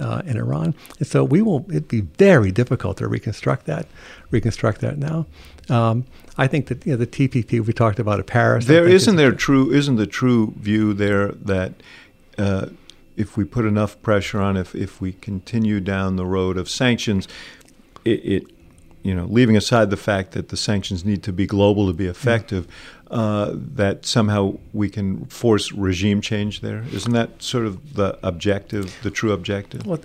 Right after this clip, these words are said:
Speaker 1: yeah, a couple of things. First of all, the sanctions will never be as effective as they were, right? You know, uh, we had, um, the world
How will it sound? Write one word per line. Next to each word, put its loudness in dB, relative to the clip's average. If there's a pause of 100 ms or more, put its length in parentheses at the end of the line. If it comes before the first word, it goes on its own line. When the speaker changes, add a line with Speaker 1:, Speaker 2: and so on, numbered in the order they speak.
Speaker 1:
yeah, 0
a -6
couple -2
of -4
things. -6
First 2
of -4
all, 4
the 0
sanctions 0
will 0
never 2
be 0
as 0
effective -2
as -4
they -2
were, -2
right? -2
You -4
know, -2
uh, -2
we 4
had, 4 (600)
um, -2 (640)
the 2
world 4